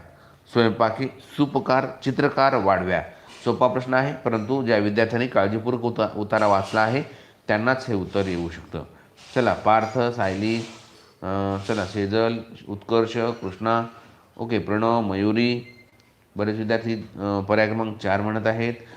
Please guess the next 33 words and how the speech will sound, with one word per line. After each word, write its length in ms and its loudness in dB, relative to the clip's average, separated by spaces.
प्रश्न 280 2
पाचव्याचे 480 2
उत्तर 200 -2
निवडायचं 400 -2
बेटा 160 0
आपल्याला. 280 0
चला, 120 0
लवकर, 280 0
लवकर. 280 0
अं, 1600 -12
सुजल, 440 -2
व्हेरी 220 0
गुड. 160 0
श्राव्या, 460 2
अथर्व, 720 0
बरेच 220 0
विद्यार्थी 340 0
दोन 200 4
म्हणत 260 2
आहेत. 260 2
ओके, 420 0
चला, 120 4
योग्य 220 4
उत्तर, 280 6
उत्तम 440 2
जेवण 260 6
तयार 160 4
करणाऱ्याला 460 2
तेव्हा 500 -2
काय 200 0
म्हटलं 260 0
जात 140 4
असे? 280 0